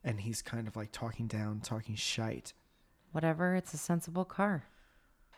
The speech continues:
Speaker 2: I need something that's good on gas.
Speaker 1: And you're a sensible girl.
Speaker 2: And I want a bigger car.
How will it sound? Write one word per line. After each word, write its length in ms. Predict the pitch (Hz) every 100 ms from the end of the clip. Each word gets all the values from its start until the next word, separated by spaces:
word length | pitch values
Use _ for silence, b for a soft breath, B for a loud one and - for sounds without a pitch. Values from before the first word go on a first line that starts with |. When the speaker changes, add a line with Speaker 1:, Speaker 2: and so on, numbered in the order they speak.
| -
Speaker 2:
I 40 |
need 180 | 151 147
something 300 | 151 147 151
that's 200 | 147 -
good 180 | - 156
on 140 | 160
gas. 440 | 156 160 190 - -
Speaker 1:
And 100 | 123
you're 120 | 160
a 40 |
sensible 540 | 147 - 143 127 135 131
girl. 440 | 131 135 127 85 - _ _ _ _ _ _ _ -
Speaker 2:
And 140 | 156
I 60 | 147
want 220 | 143 156
a 40 |
bigger 340 | 147 151 143 160
car. 340 | - 220 185